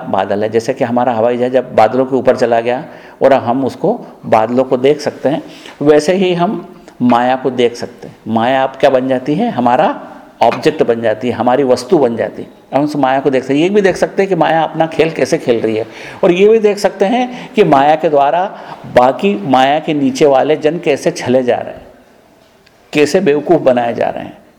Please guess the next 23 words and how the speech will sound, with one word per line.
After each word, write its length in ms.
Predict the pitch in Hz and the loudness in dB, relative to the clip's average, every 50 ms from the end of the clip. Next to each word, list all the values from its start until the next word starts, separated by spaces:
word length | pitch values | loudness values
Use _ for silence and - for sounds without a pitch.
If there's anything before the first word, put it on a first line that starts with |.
| _ - | _ -4
किस 180 | 175 160 - | -2 0 2
तरीके 320 | 143 135 139 135 - 151 147 | 0 0 0 0 0 -2 0
से 100 | - 156 | 2 2
वो 120 | 151 170 | 2 2
भ्रमित 400 | - 131 113 117 131 139 135 - | 0 0 0 0 0 -2 -2 -2
हो 80 | 110 104 | -2 -4
रहे 140 | 107 - - | -2 -4 -8
हैं। 200 | - - - - - - _ _ _ _ - - - - - | -8 -10 -20 -20 -20 -20 _ _ _ _ -20 -20 -20 -6 0
और 100 | - 156 147 | 2 2 4
हम 520 | 143 180 214 233 214 - - - - - - | 4 4 2 0 0 -4 -10 -14 -16 -14 -6
माया 360 | 135 120 123 123 127 135 143 151 147 - - | 0 2 2 2 2 2 0 -2 -4 -4 -2
के 140 | 180 190 196 - 101 - - - - - | 0 0 0 -2 -6 -14 -18 -18 -10 0
बादलों 360 | 120 117 120 127 123 151 156 | 0 2 2 2 2 0 -2
के 140 | 147 - 170 - | 0 -2 -6 -6
ऊपर 300 | 143 139 - 180 165 143 | -6 -4 0 0 2 2
जाके 320 | 123 110 101 - - 98 | 2 -2 -2 -4 -10 -14
ये 160 | 98 - 127 | -10 -10 -8
सब 220 | - - 156 - - | -4 -4 -4 -2 2
दृश्यों 300 | 139 139 135 - - 147 | 0 2 2 2 -2 -2
को 120 | - - 120 | 0 0 0
देख 200 | 117 117 110 - | 0 0 -2 -4
सकते 280 | - - - - - - | -6 -16 -18 -20 -20 -20
हैं। 1400 | - _ - - _ _ - - - - - - _ - - - - - - - - _ _ - - - - - | -20 _ -20 -20 _ _ -20 -20 -20 -20 -20 -20 _ -20 -20 -20 -20 -20 -20 -20 -20 _ _ -20 -20 -20 -20 -20